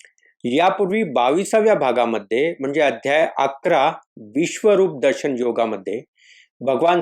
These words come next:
श्रीकृष्ण आपलं प्रचंड विश्वरूप दर्शन अर्जुनाला दाखवतात. आणि जेव्हा ते त्यांच्या मनुष्य रूपात पुन्हा प्रकट होतात, तेव्हा भांबावलेल्या अर्जुनाला पाहून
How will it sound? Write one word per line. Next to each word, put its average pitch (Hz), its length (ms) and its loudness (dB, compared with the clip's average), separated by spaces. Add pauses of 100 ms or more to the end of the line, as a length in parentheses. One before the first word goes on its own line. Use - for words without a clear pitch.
श्रीकृष्ण 180 560 -4
आपलं 156 340 -2
प्रचंड 180 600 0
विश्वरूप 135 680 0
दर्शन 139 380 0 (140)
अर्जुनाला 123 480 0
दाखवतात. 104 420 -4 (560)
आणि 160 120 0
जेव्हा 156 340 2
ते 214 260 2
त्यांच्या 156 360 2
मनुष्य 190 400 0
रूपात 196 240 0
पुन्हा 165 380 0
प्रकट 185 360 0
होतात, 135 260 0
तेव्हा 160 320 0 (260)
भांबावलेल्या 170 960 2
अर्जुनाला 160 460 2
पाहून 147 440 0